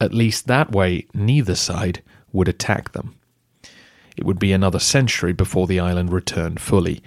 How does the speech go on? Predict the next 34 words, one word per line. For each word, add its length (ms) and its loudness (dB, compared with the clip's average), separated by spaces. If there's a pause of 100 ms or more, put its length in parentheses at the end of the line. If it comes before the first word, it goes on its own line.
(200)
to 100 -2
Roman 380 0
control. 640 -6 (1600)
On 140 2
the 100 4
other 160 2
side 360 2
of 60 0
the 80 0
Mediterranean, 640 0 (220)
Syracuse 680 0
finally 380 2
fell 320 0
to 100 -6
the 160 -4
Arabs 400 -2
in 100 0
eight 240 -2
seventy-eight. 840 -6 (540)
It 100 0
was 220 0
a 80 2
major 400 0
blow 300 0
for 100 -6
the 160 0
empire, 500 -2 (320)
who 120 2
just 200 -4
couldn't 360 -4
project 680 -2
their 180 -2
growing 420 2
power 420 -2